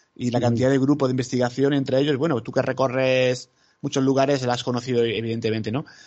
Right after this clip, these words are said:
Speaker 1: Pero vamos con las preguntas de los compañeros, si te parece,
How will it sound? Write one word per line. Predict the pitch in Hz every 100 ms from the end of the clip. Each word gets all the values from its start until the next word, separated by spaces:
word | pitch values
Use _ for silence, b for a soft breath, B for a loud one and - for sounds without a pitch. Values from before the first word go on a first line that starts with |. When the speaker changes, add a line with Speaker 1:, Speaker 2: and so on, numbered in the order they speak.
| B
Speaker 1:
Pero | - 160
vamos | 185
con | 202
las |
preguntas | 175 170 170 160
de |
los | 156
compañeros, | 156 139 135 147
si | 143
te | 139
parece, | 131 139 151 151 143 131